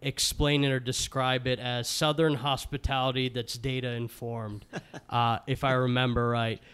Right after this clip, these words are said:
Speaker 1: But I wanna, I wanna get into that. How, how do you build this type of culture? 'Cause people, you know, we, we drive ourselves nuts in the venture world. Culture, culture, culture, but you have it here.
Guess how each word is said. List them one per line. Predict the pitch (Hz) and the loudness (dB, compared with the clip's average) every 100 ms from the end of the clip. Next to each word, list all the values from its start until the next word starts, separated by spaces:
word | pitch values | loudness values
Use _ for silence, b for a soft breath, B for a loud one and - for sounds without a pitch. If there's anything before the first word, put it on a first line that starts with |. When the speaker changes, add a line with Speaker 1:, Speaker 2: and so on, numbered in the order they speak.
| B | B
Speaker 1:
But | 151 | 2
I | 143 | 6
wanna, | 170 214 226 175 | 8 8 10 8
I | 165 | 6
wanna | 202 214 | 6 6
get | 165 160 | 4 4
into | 180 156 | 4 2
that. | 135 - | -4 -2
How, | 185 233 - | 2 4 4
how | 240 302 | 4 4
do | 339 | 4
you | 277 | 2
build | 135 190 277 | 4 4 4
this | 156 - | 0 -2
type | - 139 127 | -2 -4 -4
of | 123 | -8
culture? | - 127 123 131 | -4 -4 -4 -6
'Cause | - 135 | -6 -8
people, | - 254 - 240 226 - B B B B | -4 -4 0 2 2 -2 B B B B
you | 165 | 0
know, | |
we, | 139 202 - | 2 0 0
we | 190 | -4
drive | 180 214 190 | 0 0 0
ourselves | - 196 160 127 | -2 0 -2 -2
nuts | 135 143 - - - | -2 -2 -4 -6 -6
in | 147 139 | -4 -4
the | 131 | -2
venture | 127 127 - 143 | -4 -4 -6 -6
world. | 127 117 104 - b b - | -4 -6 -10 -14 b b -6
Culture, | - 165 - 151 | 0 0 0 -6
culture, | - 143 - 131 | -4 -8 -8 -10
culture, | 143 160 151 123 | -4 -4 -4 -8
but | 123 123 | -8 -8
you | 151 | -6
have | 160 165 175 | -4 -4 -4
it | 180 | -8
here. | - 113 104 | -12 -18 -18